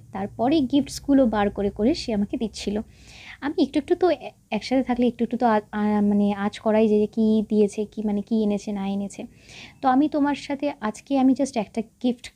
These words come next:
খুলেই শেয়ার করব, যেটা আমার সবথেকে most, দুনিয়ার সবথেকে ফেভারিট গিফট।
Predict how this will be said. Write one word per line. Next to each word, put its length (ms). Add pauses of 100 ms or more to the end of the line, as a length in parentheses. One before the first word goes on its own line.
খুলেই 260
শেয়ার 320
করব, 320
যেটা 200
আমার 140
সবথেকে 420
most, 440
দুনিয়ার 440
সবথেকে 500
ফেভারিট 460 (140)
গিফট। 260